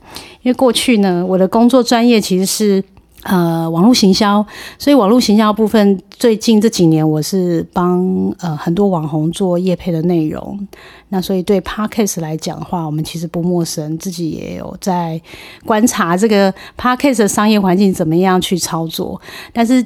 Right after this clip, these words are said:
今天能够有机会成为一个媒体的发声者，就是我自己来做内容，我觉得非常荣幸，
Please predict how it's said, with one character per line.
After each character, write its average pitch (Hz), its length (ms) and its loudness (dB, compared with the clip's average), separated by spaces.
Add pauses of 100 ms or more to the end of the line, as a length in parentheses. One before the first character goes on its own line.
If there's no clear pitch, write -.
今 254 260 4
天 240 320 2
能 196 160 4
够 208 160 2
有 175 100 2
机 190 280 -4
会 190 340 0
成 175 260 0
为 175 200 2
一 180 60 0
个 170 360 -2
媒 175 200 0
体 180 180 -4
的 156 120 -4
发 175 240 -6
声 175 240 -2
者， - 200 -8
就 - 100 -14
是 - 120 -8
我 175 80 -4
自 220 120 -4
己 196 60 0
来 165 120 -4
做 185 220 -4
内 175 200 0
容， - 160 -8
我 - 100 -8
觉 175 160 -6
得 180 140 -4
非 226 140 -4
常 208 160 2
荣 165 240 2
幸， 175 340 0